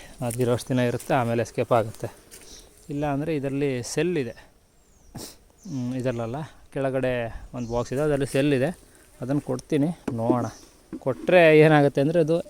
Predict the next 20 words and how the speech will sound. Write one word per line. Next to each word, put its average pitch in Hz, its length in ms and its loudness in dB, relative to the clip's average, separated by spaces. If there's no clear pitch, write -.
ಅಕ್ಸೆಪ್ಟ್ 147 340 -4
ಮಾಡೋದು 147 280 2
ಕಷ್ಟ, - 180 -6
ಒಂದನೇದಾಗಿ. 120 500 2
ಎರಡನೇದು, 160 420 4
ಅಕ್ಸೆಪ್ಟ್ - 360 -6
ಮಾಡಿದ್ರೂ 175 440 8
ರಾಣಿ 160 300 0
ಹುಟ್ಟಿದ 156 260 0
ಕೂಡಲೇ 190 240 6
ಎಸ್ಕೇಪ್ - 260 0
ಆಗುತ್ತೆ. 117 300 0
So - 100 -12
ಇದೊಂದು 139 400 -4
ಸಕ್ಸಸ್ಸು 156 500 0
ಅಂತ 135 120 0
ಅಂದ್ಕೊಂಡಿದ್ದೀನಿ 143 580 4
ನಾನು. 127 140 0
ಏನಕ್ಕೆ 131 360 -4
ಅಂದರೆ, 131 220 0